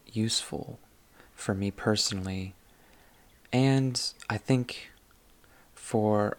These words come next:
others as well, to some extent, if I am successful. And, uh, this brings me to what the podcast is,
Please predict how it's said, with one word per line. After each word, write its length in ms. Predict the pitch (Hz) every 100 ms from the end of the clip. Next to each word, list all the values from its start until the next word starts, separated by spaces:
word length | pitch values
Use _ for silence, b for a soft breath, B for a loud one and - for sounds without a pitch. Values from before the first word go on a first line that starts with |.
| -
others 800 | 113 107 101 92 90 - - - _ _ - -
as 180 | 104 98
well, 460 | 101 98 92 92 -
to 100 | -
some 240 | - 113
extent, 560 | 98 - - - - - -
if 220 | 107 -
I 200 | - 101
am 160 | 98 95
successful. 720 | - 101 - 101 - - 120 - - - - - - B B B B B B B B B B B _ _ - - - _
And, 420 | 113 110 104 101 -
uh, 140 | 104 101
this 200 | 117 -
brings 300 | - 123 104
me 140 | 104
to 240 | - 104 98
what 160 | 101
the 80 | -
podcast 720 | - 98 95 - 95 92 - -
is, 460 | 101 - - -